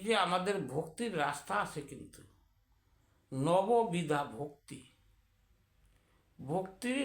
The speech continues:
নয়টা ধারা আছে। শ্রবণ, কীর্তন, অর্চন, বন্দন, পাদসেবন, আত্মনিবেদন এবং, আহ, যাই হোক,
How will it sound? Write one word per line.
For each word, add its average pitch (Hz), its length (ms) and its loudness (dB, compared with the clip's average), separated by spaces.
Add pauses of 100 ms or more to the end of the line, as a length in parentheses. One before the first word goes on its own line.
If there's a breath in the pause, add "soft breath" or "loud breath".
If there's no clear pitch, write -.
(140)
নয়টা 156 360 4 (140)
ধারা 139 260 0 (100)
আছে। - 240 -14 (1600)
শ্রবণ, 175 640 4 (200)
কীর্তন, 175 580 -2 (200)
অর্চন, 170 440 0 (240)
বন্দন, 147 520 0 (1900)
পাদসেবন, 156 800 0 (180)
আত্মনিবেদন 165 840 -2 (1000)
এবং, 143 240 2 (1200)
আহ, 117 360 -8 (1300)
যাই 180 160 4
হোক, 214 120 0